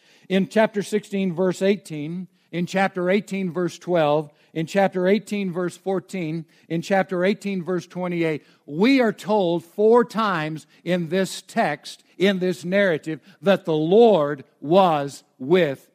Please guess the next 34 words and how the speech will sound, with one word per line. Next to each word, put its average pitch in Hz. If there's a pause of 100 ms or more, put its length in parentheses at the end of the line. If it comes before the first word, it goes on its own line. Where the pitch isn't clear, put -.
(240)
David. 143 (1400)
In 240
fact, 294
there's 226
a 202
wonderful 220
truth 254
in 190
the 175
New 185
Testament. 185
It 208
says, 220 (200)
"If 196
God 247
be 214
for 262
us, 165 (920)
who 202 (440)
can 196
stand 165
against 320
us?" - (760)
But 254
I 330
would 359
submit 208
to 185
you, 226 (300)
if 196
God 247
be 240
against 220
you, 143